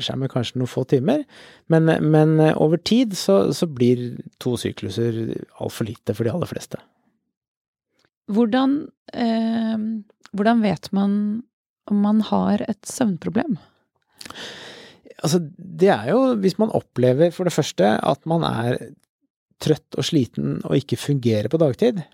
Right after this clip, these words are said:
Speaker 1: eh, enten fordi man har for eksempel snorking eller pustestopp som ødelegger søvnkvaliteten, at du faktisk risikerer å sovne bak rattet eller, eh, virkelig sovne ukontrollert. Eh,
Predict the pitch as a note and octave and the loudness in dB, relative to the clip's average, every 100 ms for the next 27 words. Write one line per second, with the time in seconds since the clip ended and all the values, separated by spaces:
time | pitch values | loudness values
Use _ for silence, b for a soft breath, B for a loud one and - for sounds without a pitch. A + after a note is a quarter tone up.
0 | - E3+ D3 C#3 C3+ C3 C3+ - - - | -8 0 2 4 4 2 0 -2 -8 -6
1 | - A#2+ D#3 F#3+ E3 B2+ A#2+ G#2 A2+ A2 | -4 -2 -2 0 2 2 0 0 0 -2
2 | - C3 A2+ A#2 A#2 B2+ A2+ A2+ A2 A#2 | -4 -4 -4 -6 -2 0 0 -4 -4 0
3 | B2 - A2+ A#2 - - A#2 G2+ G#2 A2 | -2 -2 -4 -4 -4 -2 0 0 -4 -2
4 | - A2+ - A2 A2 F3+ D#3+ A#2+ A#2 - | -2 -2 -4 -4 -2 -2 -2 -2 -6 -12
5 | _ - - - A#2 B2 A#2 A2+ A#2+ - | _ -20 -10 -6 -2 0 0 0 0 0
6 | E3+ A#2+ C#3 G#2+ A2+ A#2+ A2+ G#2 - B2 | 0 0 0 0 -2 0 0 -2 -2 -2
7 | A#2+ B2 A2+ B B B B B C#3 B2+ | 2 0 0 B B B B B -2 0
8 | B2 A#2+ A#2+ A#2 - - A2+ A#2+ A#2+ C#3 | 2 0 2 2 0 -12 -2 0 2 0
9 | A2 A#2 A#2 - A2+ - G#3 C4 - B | -2 -2 -2 -4 -6 0 0 0 -10 B
10 | B B B B B B - D#3+ D3+ D#3 | B B B B B B 0 2 4 2